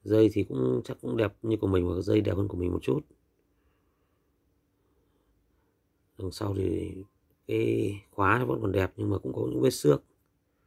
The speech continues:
Đây nào. Phía sau thì, phía sau thì gần như không thấy vết xước nào. Như vậy tổng quan thì chiếc này mới khoảng độ tầm, à,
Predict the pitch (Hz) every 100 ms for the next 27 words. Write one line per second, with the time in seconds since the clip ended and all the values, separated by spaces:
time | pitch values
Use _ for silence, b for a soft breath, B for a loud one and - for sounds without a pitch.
0 | _ _ _ _ _ _ _ _ _ _
1 | _ _ _ _ - 98 85 - _ _
2 | _ _ _ _ _ _ _ _ _ _
3 | _ _ _ _ _ _ 104 104 - 110
4 | 110 104 98 92 90 87 85 82 _ _
5 | _ - 98 110 104 98 90 92 104 104
6 | 110 117 - 143 110 92 - _ _ _
7 | _ _ _ _ b b b b b _
8 | 123 113 101 92 87 117 110 95 123 113
9 | 98 113 117 101 95 95 95 95 92 90